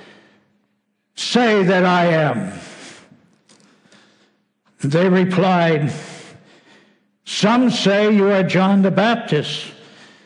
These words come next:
Others say you are Elijah. And still others that one of the prophets of long ago has come back to life.'" Now, here's the question, folks. And Jesus said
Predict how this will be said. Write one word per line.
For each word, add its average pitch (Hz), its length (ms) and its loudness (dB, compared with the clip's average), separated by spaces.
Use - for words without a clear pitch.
Others 233 380 0
say 208 300 0
you 208 140 4
are 202 160 2
Elijah. 190 880 0
And 190 200 2
still 208 380 0
others 208 460 0
that 190 200 0
one 214 200 2
of 208 100 2
the 202 100 2
prophets 208 680 0
of 190 140 0
long 214 300 2
ago 208 380 2
has 185 180 0
come 180 220 2
back 214 380 0
to 185 100 2
life.'" 220 500 0
Now, 202 280 2
here's 247 360 2
the 233 140 -2
question, 220 580 -2
folks. 147 580 -6
And 156 160 -2
Jesus 185 580 0
said 151 440 -2